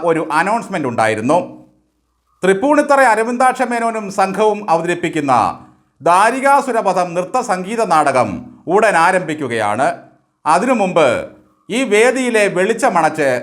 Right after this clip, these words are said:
ഞങ്ങളോട് സഹകരിക്കണം. ഇത് കേൾക്കുമ്പോഴേക്കും മൈക്ക് സെറ്റുകാർ ലൈറ്റ് അണയ്ക്കാൻ തുടങ്ങും. അഥവാ ഒരെണ്ണമെങ്കിലും കത്തിക്കിടന്നാൽ ജനം കൂവി വിളിച്ചുകൊണ്ട് പറയും, "കെടുത്തടാ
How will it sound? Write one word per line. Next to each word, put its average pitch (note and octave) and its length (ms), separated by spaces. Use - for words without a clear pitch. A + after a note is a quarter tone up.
ഞങ്ങളോട് E3 400
സഹകരിക്കണം. B2+ 640
ഇത് A#3+ 180
കേൾക്കുമ്പോഴേക്കും B3 800
മൈക്ക് G#3 340
സെറ്റുകാർ G#3+ 460
ലൈറ്റ് G3+ 400
അണയ്ക്കാൻ E3 400
തുടങ്ങും. A#2 340
അഥവാ A3 320
ഒരെണ്ണമെങ്കിലും A#3+ 760
കത്തിക്കിടന്നാൽ F#3 800
ജനം A3 260
കൂവി C4+ 320
വിളിച്ചുകൊണ്ട് F#3+ 520
പറയും, C#3+ 280
"കെടുത്തടാ A3+ 420